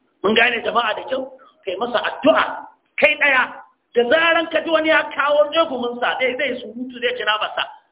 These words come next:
ka taka mishi birki. Ba ruwana. Ba ruwana, kakka yadda malamin da yake karantar da Qur'ani, yake karantar da hadisi, kai kuma ya zanto ba ka da wani kan darasi sai ci-, su cin mutuncinsa. Domin abin da, me,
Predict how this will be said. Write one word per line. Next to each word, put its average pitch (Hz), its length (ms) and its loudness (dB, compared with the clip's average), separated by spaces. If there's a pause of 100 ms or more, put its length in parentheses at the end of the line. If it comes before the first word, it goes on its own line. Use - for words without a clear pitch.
ka 170 100 -6
taka 196 320 0
mishi - 200 -6
birki. - 420 -14
Ba 214 160 2
ruwana. 208 400 2 (1300)
Ba 226 160 6
ruwana, 233 460 2
kakka - 260 0
yadda 202 340 2
malamin 233 480 0
da 208 80 -2
yake 214 220 -6
karantar 208 400 -2
da 202 80 -2
Qur'ani, 196 380 -4
yake 208 240 -6
karantar 202 340 -2
da 185 160 2
hadisi, - 320 -8 (480)
kai 247 220 4
kuma 254 200 6
ya 240 160 6
zanto 214 420 0
ba 240 280 4
ka 233 120 -8
da 208 80 -8
wani 214 300 -10
kan 220 220 -10
darasi 170 480 2 (800)
sai 226 200 -2
ci-, - 220 -6 (100)
su 262 80 -2 (100)
cin 254 200 2
mutuncinsa. 196 640 -2 (840)
Domin 214 260 -2
abin 302 300 0
da, 277 80 2 (1040)
me, 220 100 4